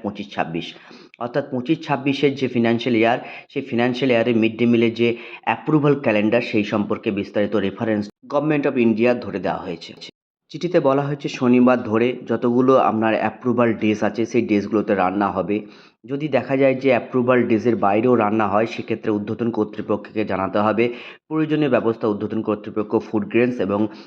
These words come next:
অ্যাডিশনাল যে ফান্ড, সেই ফান্ডের ব্যবস্থা করবে। দেখুন, এই পেজটিতে একদম মান্থ ওয়াইজ এপ্রিল দু হাজার পঁচিশ থেকে মার্চ দু হাজার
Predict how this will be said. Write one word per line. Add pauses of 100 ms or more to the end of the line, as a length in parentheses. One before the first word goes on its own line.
(120)
অ্যাডিশনাল
যে
ফান্ড,
সেই
ফান্ডের
ব্যবস্থা (360)
করবে। (680)
দেখুন,
এই
পেজটিতে
একদম
মান্থ
ওয়াইজ
এপ্রিল
দু
হাজার
পঁচিশ
থেকে
মার্চ
দু
হাজার